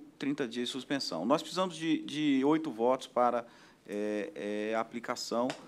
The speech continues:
e, é, não vai ter votos nem para a, a, a aplicação da suspensão e nem a conversão, que teríamos que ter uma no-, uma nova rodada para ver qual pena seria aplicada. Então, em razão disso,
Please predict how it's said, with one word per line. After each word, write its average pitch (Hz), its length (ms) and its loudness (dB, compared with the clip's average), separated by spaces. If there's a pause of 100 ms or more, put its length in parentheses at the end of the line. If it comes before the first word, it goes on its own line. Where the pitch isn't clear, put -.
(220)
e, 135 540 4
é, 127 520 2
não 135 220 4
vai 135 140 6
ter 127 400 2
votos 95 640 2 (100)
nem 123 200 0
para 104 500 2 (120)
a, 98 960 -8 (680)
a, - 60 -12
a - 40 -12
aplicação 110 520 2
da 110 60 -2
suspensão 180 580 0 (140)
e 196 100 -4
nem 143 480 2 (260)
a 123 220 -2
conversão, 143 640 -2
que 139 140 -4
teríamos 135 380 4
que - 100 -14
ter 147 100 4
uma 135 220 8
no-, 151 340 12
uma 131 240 4
nova 131 240 8
rodada 160 380 8
para 190 100 -4
ver 185 140 -4
qual 170 200 4
pena 143 280 2
seria 143 220 -4
aplicada. 113 420 0 (280)
Então, 240 160 -2
em 277 60 6
razão 147 340 6
disso, 170 380 -2